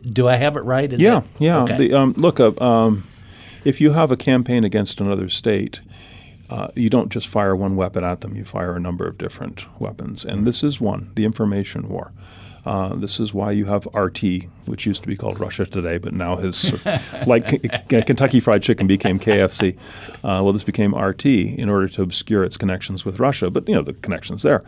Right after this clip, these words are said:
Speaker 2: And, and they're, they're trying to fight. They see the information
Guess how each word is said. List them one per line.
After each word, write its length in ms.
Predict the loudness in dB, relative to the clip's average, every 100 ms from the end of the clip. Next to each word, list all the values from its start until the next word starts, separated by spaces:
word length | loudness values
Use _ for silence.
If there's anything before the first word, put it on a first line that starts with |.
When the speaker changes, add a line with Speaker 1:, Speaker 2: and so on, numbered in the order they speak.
| -10 -20 -20 -6
Speaker 2:
And, 280 | 2 4 4
and 240 | 4 4 4
they're, 200 | 4 6
they're 160 | 4
trying 320 | 4 2 4 2
to 120 | 0
fight. 380 | 0 2 2 0 -8 -12 -4 4
They 120 | 4
see 300 | 6 6 6
the 160 | 6
information 840 | 4 4 2 2 2 2 2 0